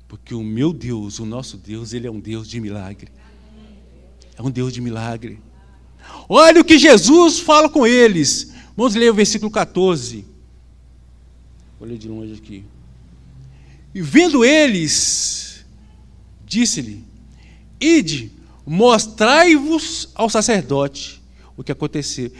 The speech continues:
E aconteceu que, indo eles, ficaram limpos."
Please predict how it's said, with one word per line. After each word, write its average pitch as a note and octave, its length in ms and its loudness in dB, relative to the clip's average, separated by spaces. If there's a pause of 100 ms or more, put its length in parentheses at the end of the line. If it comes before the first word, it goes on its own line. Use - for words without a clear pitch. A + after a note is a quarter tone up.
(120)
E F#3+ 80 -2
aconteceu G3+ 640 0
que, F3+ 240 -8 (480)
indo C#4+ 420 4
eles, C4 580 4 (220)
ficaram F#3+ 840 -2 (400)
limpos." D#3+ 1200 0